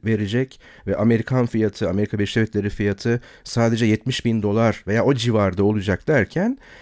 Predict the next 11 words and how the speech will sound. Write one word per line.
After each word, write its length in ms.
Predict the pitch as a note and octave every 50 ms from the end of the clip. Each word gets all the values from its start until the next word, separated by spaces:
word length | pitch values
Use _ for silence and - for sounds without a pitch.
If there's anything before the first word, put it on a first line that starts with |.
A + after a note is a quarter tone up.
| - -
birdenbire 500 | G3 G#3 D#3+ D#3 C#3+ C3+ B2+ B2+ B2 D3
iş 200 | C#3 C3+ - -
realize 460 | C3 B2+ C3 B2+ B2+ B2+ B2 A#2+ C3
olduğu 360 | B2 B2+ C3 B2 A#2+ B2+ B2+ A2+
zaman 440 | F2+ F#2 A2 A#2+ E3 G#3+ A#3+ B3 - - - - - - - -
beş 200 | C#3 D3 - -
yüz 100 | D3 D3+
elli 180 | D3+ D3 D#3
kilometre 720 | D#3 - D3 C3+ B2+ B2+ A#2+ A2+ - - A#2 B2 A#2+ G#2 - - _ _ _ - -
bir 280 | B2 A#2 - A2 G#2+ G2
menzil, 520 | G#2 A2 G#2+ G2+ G2 F#2 A#2 E3 B3 C#4